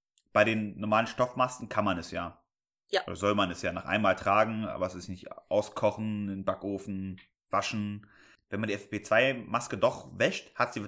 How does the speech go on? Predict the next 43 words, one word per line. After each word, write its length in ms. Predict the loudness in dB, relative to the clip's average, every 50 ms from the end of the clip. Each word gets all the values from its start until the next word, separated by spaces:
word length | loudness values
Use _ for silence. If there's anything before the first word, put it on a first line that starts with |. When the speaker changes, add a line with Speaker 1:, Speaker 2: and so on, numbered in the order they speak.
| -10 -6
Speaker 1:
hat 140 | -6 -6 -6
sie 80 | 0 2
natürlich 340 | 2 2 2 0 -6 -4 -4
ja 60 | -4
nicht 120 | -4 -4
mal 60 | -6
diesen, 400 | -6 -6 -6 -8 -10 -10 -10 -10
diesen 440 | -8 -10 -8 -8 -8 -10 -8 -10 -10
Schutz 340 | -10 -8 -8 -8 -8 -8 -12
von, 280 | -6 -4 -4 -4 -4 -6
was 160 | -8 -8 -10
ist, 120 | -14 -8
siebenundneunzig 500 | -6 -4 -2 0 0 0 0 -2 -6 -8
Prozent 380 | -8 -8 -6 -4 -4 -4 -2 -2
aller 460 | 0 2 4 4 2 0 -4 -10 _ _ _ _ _ _ _ _ _
Speaker 2:
Mhm. 360 | -8 -8 -8 -8 -8 -10 -8 -8
Speaker 1:
Aero-, 260 | -6 -4 -2 -2 0
Aer-, 240 | 2 2 0 0 -2
Aerosole 880 | -6 -4 -4 -2 -2 -2 -4 -4 -2 -2 -2 -2 0 0 -2 -2 -4 -2
oder 180 | -2 -2 0
sowas. 320 | -2 0 -2 -2 -4 -4 -10 -18 -20 -20 -20 -12 -10
Aber 160 | 0 2 2
es 80 | 2 2
ist 100 | -2 -4
immer 180 | -2 0 2
noch 120 | 2 4 4
besser 220 | 2 4 4 2
als 80 | 0 0
eine 80 | -2 -6
Stoffmaske. 580 | -6 -6 -6 -6 -8 -10 -8 -8 -12 -12 -12 -14 _ _ _ _ _ _ _ _ _ _ _ _ _ -2 _
Weil 120 | 2 4
ich 60 | 6
war 100 | 6 6
manchmal 260 | 6 6 4 4 0
schon 260 | 2 4 4 4 6 6
am, 160 | 4 4 4
am 260 | -2 -4 -4 0 2
Hadern, 380 | 4 4 6 6 4 4 2 -2
wo 40 |
ich 60 | -4 -4
gedacht 260 | 0 -2 -2 -2 -2
hab, 120 | -6 -4 -4
okay, 480 | -4 -2 -2 0 0 0 -2 -4 -12